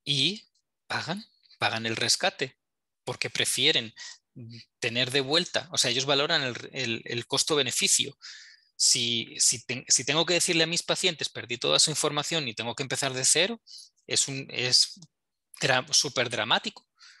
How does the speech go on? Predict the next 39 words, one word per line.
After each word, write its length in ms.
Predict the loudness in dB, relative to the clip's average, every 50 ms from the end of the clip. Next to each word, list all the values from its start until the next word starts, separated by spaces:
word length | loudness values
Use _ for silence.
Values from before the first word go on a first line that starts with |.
| _ _ _ _ -6
eh, 380 | -4 -2 -2 -2 -2 -4 -6 -6
y 320 | -6 -4 -4 -4 -6 -10 -6
tiene 180 | -6 -4 -4 -4
un 80 | -8
costo 480 | -4 -2 0 0 0 -2 -4 -14 _ _ -8
desde 220 | -6 -4 -4 -4
el 60 | -4
punto 260 | -6 -10 -8 -4 -2
de 80 | -2 0
vista 260 | -2 -2 -2 -2 -2
de, 220 | -2 -2 -4 -4 -8 -10
de, 600 | -16 -14 -8 -4 -4 -2 -2 -4 -6 -10 -16 -20 _ _ _ _ _ _ _ _ _ _ _
de, 180 | -10 -8 -8 -8 _ _ _ _ _ -20 -20 _ _ _ _ -16
¿cómo 200 | -12 -10 -10 -10
decir? 340 | -10 -10 -12 -12 -14 -12 -6 -2
Se 180 | -2 0 0
llama, 420 | 0 -2 -2 -2 -2 -2 -2 -4 -6 -14 _ _ -18 -16 -14 -12 -12 -12 -12 -14 -14 -18 -20 -20 -20 -20 -20 -20 -20 _ _ _ _ _ _ _ _ _ _ _ _ -16 -12 -12 -10 -10 -10 -10 -10 -12 -14 -14 -16 -18 -20 -20 -20 _ _ _ _ _ _ _ _ _ -12 -8
ay, 120 | -4 -4
se 100 | -4 -4
me 100 | -4 -6
fue 140 | -2 -2 -2
el 80 | -2 -2
nombre. 240 | -4 -6 -6 -10 -10 -14 -20 _ _ _ _ _ _ _ _ _ _ _ _ _ _ _ _ _ _ -20 -20 -20 -20 -12 _
Pero 180 | -2 0 0 2
tiene, 240 | 0 0 0 0 -2
tiene 220 | -2 0 0 0
un 100 | 0 -2
impacto 340 | -4 -2 -2 -4 -2 0 -2
en 80 | 0
la 60 | 0 0
imagen, 500 | 2 2 2 2 2 0 -4 -6 -10 -10
de 80 | -10
alguna 220 | -10 -8 -8 -6 -4
manera, 260 | -2 -2 -2 -2 -2
que, 240 | -2 -2 -4 -4 -4
que 120 | -8 -14
tú 180 | _ -12 -12 -10
como 260 | -8 -8 -6 -6 -6
este, 260 | -6 -6 -8 -10 -10